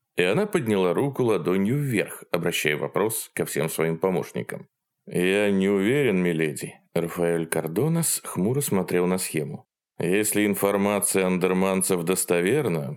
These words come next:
значит, именно этот район является самым опасным.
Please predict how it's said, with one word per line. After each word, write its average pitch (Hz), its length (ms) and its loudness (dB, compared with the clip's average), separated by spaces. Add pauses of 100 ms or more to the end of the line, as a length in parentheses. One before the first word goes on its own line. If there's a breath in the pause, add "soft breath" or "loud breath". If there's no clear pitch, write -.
значит, 104 500 0
именно 135 320 2
этот 107 440 0
район 101 320 4
является 90 600 2
самым 90 400 2
опасным. 120 680 -2